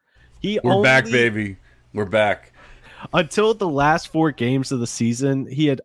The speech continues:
Speaker 1: only eclipsed eighty yards twice. Once in the second game of the season against Southern,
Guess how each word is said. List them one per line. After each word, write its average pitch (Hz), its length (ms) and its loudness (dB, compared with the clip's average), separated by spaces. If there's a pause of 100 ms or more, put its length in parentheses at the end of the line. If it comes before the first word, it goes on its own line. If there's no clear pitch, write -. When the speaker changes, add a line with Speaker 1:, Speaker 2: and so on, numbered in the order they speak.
(120)
Speaker 1:
only 151 560 -2
eclipsed 123 540 0
eighty 120 220 -2
yards 107 460 -4
twice. - 640 -12
Once 143 300 -2
in 139 80 0
the 117 80 2
second 139 400 -2
game 131 200 0
of 127 60 2
the 127 60 0
season 120 500 -4
against 113 560 -10
Southern, 147 460 -4